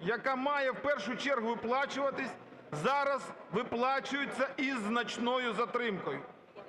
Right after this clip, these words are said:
Скажіть, де є гарантія, що ці кошти, які ми зараз спрямуємо на проведення позачергових виборів,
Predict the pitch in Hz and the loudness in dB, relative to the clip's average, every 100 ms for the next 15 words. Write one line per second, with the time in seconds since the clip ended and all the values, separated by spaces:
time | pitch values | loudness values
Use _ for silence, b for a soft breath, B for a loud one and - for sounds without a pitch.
0 | - - 285 226 285 240 - - - - | -6 0 0 2 0 -2 -4 -14 -20 -20
1 | - 143 147 330 339 311 320 285 247 240 | -12 -4 0 2 4 4 4 4 2 0
2 | - 233 214 196 - - - - 254 262 | -2 0 2 0 -6 -20 -10 -2 -2 0
3 | 330 330 - 277 262 - - 240 247 - | 0 0 0 2 2 0 -2 0 0 0
4 | 320 302 208 254 233 226 214 - - 247 | 0 0 2 2 4 2 0 -4 -2 0
5 | 254 262 311 311 285 277 254 254 262 262 | 2 2 2 2 2 2 2 2 2 2
6 | 285 269 262 254 254 247 247 247 254 247 | 2 2 0 0 0 0 0 0 0 2
7 | 285 277 202 202 220 190 202 | 2 0 0 0 2 0 0